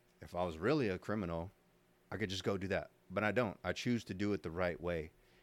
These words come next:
Yet they make it harder every day with, with more and more strict gun control. Strict gun control, which has never really made sense to me. Like, y-, you know, we're putting laws on,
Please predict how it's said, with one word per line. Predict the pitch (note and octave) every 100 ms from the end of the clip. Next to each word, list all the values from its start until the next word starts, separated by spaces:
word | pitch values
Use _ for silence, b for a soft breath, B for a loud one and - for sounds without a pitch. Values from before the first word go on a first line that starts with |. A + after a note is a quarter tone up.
| b
Yet | F#2 F#2+ -
they | F2+
make | F2+ F#2 -
it | A2+
harder | G#2+ G2 F2+ F2+ G#2 _ - - - _ _ _ _ _ _ -
every | G#2 F#2+ G2+ F#2+
day | F#2 E2 F2 - _ _ _ _ _ _ -
with, | F#2+ E2 - - _ - G2
with | F2 - _ - G2+
more | G2+ A#2 A#2 G#2
and | F#2
more | G#2 G#2 F#2+
strict | - - G2 F2+
gun | F#2 F#2+
control. | F2+ D#2 - D#2 D2 - _ b b b _ _ _
Strict | - D3 C#3+ A2+
gun | G#2
control, | F#2+ - F2+ E2+ G2
which | G#2+ G2 - - - b b b b -
has | A2 A#2+
never | E3 E3 C3+
really | B2 B2+
made | G#2+ A2 G2
sense | G#2 G#2+
to | -
me. | A#2+ C3 C#3 - _ -
Like, | F#2 F2+ - _ _ _ - F2+
y-, | A2 - _ -
you | G#2
know, | G2+
we're | G2+ A#2+
putting | F3+ C#3+ F#2 E2
laws | E2+ F#2+ G2+ F2
on, | E2 D#2+ D#2+